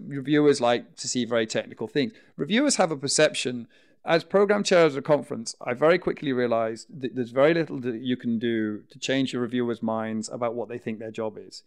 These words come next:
You can write to them what their job is. You can put an instruction that says, "You should try and do this.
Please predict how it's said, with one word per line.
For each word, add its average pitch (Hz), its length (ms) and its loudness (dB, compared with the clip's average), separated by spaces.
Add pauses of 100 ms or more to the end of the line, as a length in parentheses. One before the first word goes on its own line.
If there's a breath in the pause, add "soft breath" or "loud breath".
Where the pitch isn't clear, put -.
(140)
You 120 120 -6
can 120 180 -4
write 160 280 2 (480)
to 120 140 -8
them 101 300 -14
what 127 200 -10
their 113 120 -10
job 104 260 -12
is. - 320 -18
You 127 140 -12
can 127 140 -14
put 135 160 -2
an 127 100 2
instruction 127 520 -2
that 107 160 -8
says, 101 340 -8 (240)
"You 123 140 -10
should 110 180 -10
try 123 240 0
and 107 80 -4
do 107 140 -8
this. 104 400 -8